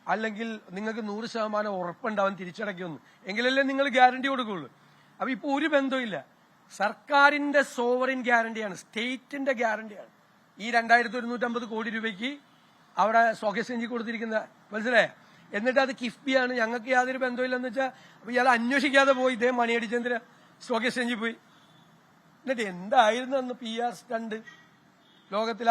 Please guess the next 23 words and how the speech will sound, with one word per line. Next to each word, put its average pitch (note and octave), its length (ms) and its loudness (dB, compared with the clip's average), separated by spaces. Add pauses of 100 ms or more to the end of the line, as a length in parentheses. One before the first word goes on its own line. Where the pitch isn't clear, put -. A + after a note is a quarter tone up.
ആദ്യത്തെ A3 340 -4
മുഖ്യമന്ത്രി A3 420 -8
എന്നൊക്കെ G#3+ 220 -8
പറയും. G#3 140 -10
ഇപ്പൊ A#3+ 140 -10
പറയും B3+ 200 0
ഒരു B3 160 -2
ബന്ധവുമില്ല. G#3+ 420 -2 (380)
ഏതോ C4 220 2
കിഫ്ബി C4+ 240 -6
ഒന്നും C#4 140 -2
കൂടി C4 160 -6
ചോദിക്കായിരുന്നു B3 440 -2
നമ്മുടെ A3 260 -4
ഭാഗ്യം. D#3+ 280 -4 (1500)
ഏതോ C4 160 2 (100)
ഒരു D#4 160 0
കിഫ്ബിയുടെ A#3+ 1080 -8
ഇതിനാണ് A3 440 -4
പോയത്, G#3 340 -8 (140)
ബന്ധമില്ല G#3 440 -6 (460)
എന്ന് G3 180 -12
പറയാം. E3 260 -10